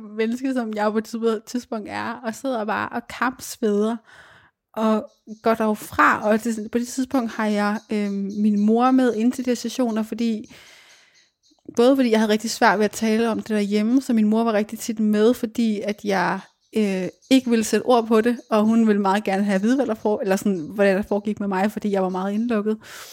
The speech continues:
Øh, men på den anden side var hun også med, fordi hun selv havde enormt stor interesse i hele det her psykologiske, øh, der foregik, og min, havde en god relation også til min coach. Men hun sidder og observerer mig, og det har været, altså, det er noget, vi har snakket om tid,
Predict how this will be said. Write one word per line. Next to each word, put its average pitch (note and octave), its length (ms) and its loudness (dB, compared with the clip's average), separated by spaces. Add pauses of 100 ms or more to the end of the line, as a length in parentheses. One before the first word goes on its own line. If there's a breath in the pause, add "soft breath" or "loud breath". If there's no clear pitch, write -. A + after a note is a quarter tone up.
(480 loud breath)
Øh, G#3 200 2
men G3+ 100 -4
på A3 80 -4
den G#3+ 80 0
anden B3 200 2
side B3 240 0
var G3+ 120 2
hun G#3+ 160 2
også G#3+ 320 0
med, G#3+ 280 4
fordi G#3+ 200 -4
hun F#3+ 180 0
selv A3+ 320 -2
havde G3 180 0
enormt G#3 440 2
stor F#3+ 260 -2
interesse F#3+ 580 -4
i G3 40 -2
hele G3 220 -6
det G3 120 -2
her F#3 220 -6
psykologiske, G3+ 1000 -4
øh, F3 300 -4
der G3 60 -6
foregik, F#3+ 500 -6
og F#3+ 100 -2
min, F#3 240 -2 (320 loud breath)
havde G#3 180 0
en G#3 60 0
god G#3+ 200 2
relation F3+ 340 -2
også G#3+ 200 -2
til G#3 120 -8
min F#3+ 160 -2
coach. F#3 340 -8
Men A3+ 140 2
hun B3 160 4
sidder B3 260 0
og G#3+ 200 0
observerer A#3 600 0
mig, F#3 400 -2
og A#3 120 -4
det A#3 200 0
har A3+ 200 0
været, G#3+ 400 2
altså, A3+ 160 -4
det A3+ 60 0
er A3 60 -8
noget, A3+ 140 0
vi A#3+ 40 2
har A#3+ 100 2
snakket A#3 480 -4
om G#3+ 200 -2
tid, B3 380 -6